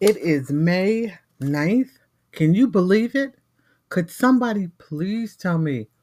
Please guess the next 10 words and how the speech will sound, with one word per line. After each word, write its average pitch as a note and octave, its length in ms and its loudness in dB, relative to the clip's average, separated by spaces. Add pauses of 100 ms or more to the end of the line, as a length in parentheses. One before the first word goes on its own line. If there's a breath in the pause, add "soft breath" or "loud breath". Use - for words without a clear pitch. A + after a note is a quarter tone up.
(480)
where G3 260 0
the A#3 80 0
year G#3+ 340 2
went? E3+ 360 -2 (1300)
I A3+ 120 4
was A#3+ 120 2
saying A3 240 2
Happy G#3+ 260 0
New G3+ 180 2
Year's. B3+ 580 -2